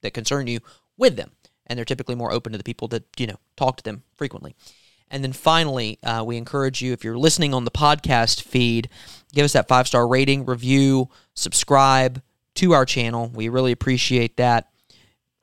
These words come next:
Facebook and YouTube do the same thing. Like, share it with your friends on YouTube. You can subscribe to the channel. That way you're notified with a little bell every time we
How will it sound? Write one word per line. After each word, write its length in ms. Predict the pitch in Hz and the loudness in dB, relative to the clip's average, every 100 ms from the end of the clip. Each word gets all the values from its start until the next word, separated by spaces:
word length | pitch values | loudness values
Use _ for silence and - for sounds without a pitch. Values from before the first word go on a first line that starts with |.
| _ | _
Facebook 480 | 160 151 - 143 123 | 2 4 4 4 2
and 140 | 117 | 0
YouTube 400 | 131 147 - 135 | 0 2 2 2
do 100 | 127 | 2
the 80 | 123 | 2
same 240 | 117 117 117 | 2 0 0
thing. 260 | 131 131 | 0 0
Like, 320 | 127 113 120 - | 2 2 2 2
share 280 | - 127 | 2 2
it 60 | 127 | 2
with 140 | 135 | 0
your 100 | 117 | -2
friends 380 | 117 135 127 127 | -2 0 2 0
on 160 | 113 107 | -4 -4
YouTube. 380 | 127 - 127 120 | -4 -2 -2 -2
You 60 | |
can 120 | - 123 | -6 -8
subscribe 440 | - - 123 123 | -6 -2 0 0
to 40 | 117 | -2
the 60 | |
channel. 280 | 117 127 123 | -4 -2 0
That 120 | 113 113 | -2 -2
way 100 | 110 | -2
you're 100 | 110 | 0
notified 460 | 123 127 120 120 | 0 2 2 2
with 100 | 117 | 0
a 40 | 113 | -4
little 160 | 113 | -4
bell 320 | 107 127 127 113 | 0 4 4 2
every 180 | 120 | -2
time 300 | 123 120 113 | -4 -4 -4
we 240 | 113 107 | -4 -4